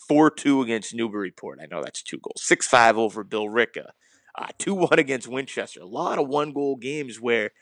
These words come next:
they've either had to scrap and claw to rebuild a one-goal lead in the third period, or they've let a team back in in the third period.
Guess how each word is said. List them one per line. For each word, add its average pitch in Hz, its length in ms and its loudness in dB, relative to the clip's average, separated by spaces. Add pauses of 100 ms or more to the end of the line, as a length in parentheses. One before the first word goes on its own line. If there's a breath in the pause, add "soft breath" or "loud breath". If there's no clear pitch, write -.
(600 soft breath)
they've 135 320 4
either 131 280 6
had 123 400 -4
to 110 240 -10
scrap 139 520 -10
and 107 140 -20
claw 151 600 -4
to 117 100 -16
rebuild 123 640 -10
a - 20 -8
one-goal 160 480 -6
lead 165 160 -10
in 165 100 -12
the 156 60 -16
third 156 340 -6
period, 156 420 -2
or 135 280 2
they've 117 200 -4
let 120 160 2
a 117 40 -2
team 117 360 -16
back - 260 -18 (100)
in 143 180 -6
in 180 100 -4
the 180 80 -6
third 170 360 0
period. 175 420 2